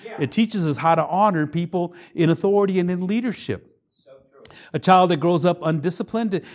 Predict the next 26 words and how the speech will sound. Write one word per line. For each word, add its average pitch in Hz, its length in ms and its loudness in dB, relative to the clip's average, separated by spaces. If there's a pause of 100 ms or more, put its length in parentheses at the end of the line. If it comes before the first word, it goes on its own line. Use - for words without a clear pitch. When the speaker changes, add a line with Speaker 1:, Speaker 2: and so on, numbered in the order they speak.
(120)
Speaker 2:
and 160 140 4
not 170 160 4
willing 170 340 -4
to 156 160 -4
listen 170 360 -2
to 151 140 -4
authority 190 480 -2 (200)
is 123 100 -10
gonna 135 160 0
have 131 180 0
a 117 60 -4
hard 180 340 -6
time 127 340 -8
holding 110 340 -10
down 123 240 -8
a 123 40 -14
job. 151 500 -10 (500)
It's - 100 -20
gonna 151 140 2
have 151 140 4
a 120 60 -2
hard 190 380 0
time 147 380 -2
with 123 140 -6
the 147 100 -6
law. 151 460 -8